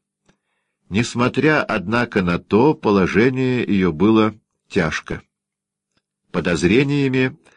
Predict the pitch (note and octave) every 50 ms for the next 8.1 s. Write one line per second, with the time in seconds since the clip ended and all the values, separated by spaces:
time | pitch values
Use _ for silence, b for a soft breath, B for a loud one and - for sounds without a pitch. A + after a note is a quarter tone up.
0 | b b b b b - E2+ G#2 G#2 - - A#2 G#2 F#2 F#2+ F#2 F2 F#2+ F#2 F2
1 | E2 F2+ F2 D#2 D2 D#2 D2 C#2+ D2 C2+ D#2+ - - F2+ D2+ C2+ C#2+ C2 - -
2 | - - _ _ _ _ _ _ _ _ _ _ _ _ - C#2+ D2+ D2 - -
3 | D#2 D#2 E2 D2 C2 D#2 E2+ F#2 G2+ G2 G2+ G2+ G2 F#2 F2+ F2 C#2 - D#2 E2+
4 | F2 E2+ - - - E2 D2+ D#2 E2 E2 - - - F2+ D2 D2 D2 E2+ D2+ D#2
5 | D#2 D2+ D#2+ D#2+ E2 D#2+ D2 - F#2 F2+ F#2+ F#2+ - A#2 B2+ G#2+ G2+ - - -
6 | - _ _ _ _ _ _ _ _ _ _ _ _ _ - - D#3+ C#3 A2+ -
7 | G2+ F#2 F2 D#2+ D2+ D#2+ - - E2 D2+ D#2+ D#2 - D#2 D2 D#2+ D#2 D#2 E2+ G2
8 | A2+ A#2